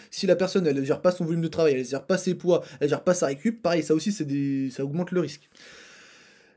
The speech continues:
Et, euh, par contre, il n'y avait pas de différence entre, au niveau des ruptures tendineuses, au niveau du bas du corps, mais, euh, a priori, dans l'étude, il disait que, euh, les personnes qui prenaient des stéroïdes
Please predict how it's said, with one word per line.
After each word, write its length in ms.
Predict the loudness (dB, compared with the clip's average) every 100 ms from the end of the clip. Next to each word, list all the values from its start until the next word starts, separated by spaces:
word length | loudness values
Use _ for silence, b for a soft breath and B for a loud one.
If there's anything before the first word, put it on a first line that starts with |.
| _
Et, 260 | 6 8 8
euh, 260 | 8 6 8
par 140 | 6
contre, 140 | 6 6
il 40 |
n'y 20 |
avait 80 | 8
pas 80 | 8
de 60 | 6
différence 380 | 6 6 4
entre, 220 | 2 0 2
au 140 | 2
niveau 180 | 2 2
des 120 | 0
ruptures 300 | 0 -4 -6
tendineuses, 360 | -4 -2 -2 -2
au 40 |
niveau 220 | -2 -4
du 120 | -4
bas 120 | 2 2
du 140 | 4
corps, 320 | 4 4 2
mais, 280 | 0 2 2 4
euh, 120 | 2
a 60 |
priori, 300 | 2 -2 -2
dans 80 | -2
l'étude, 240 | -4 -6 -10
il 80 |
disait 280 | -8 -2 -2
que, 240 | -2 -4 -4
euh, 460 | -4 -4 -4 -4 -4
les 140 | -4
personnes 480 | -8 -6 -4 -4 -6
qui 140 | -10
prenaient 240 | -10 -8 -8
des 120 | -8
stéroïdes 440 | -2 2 4 4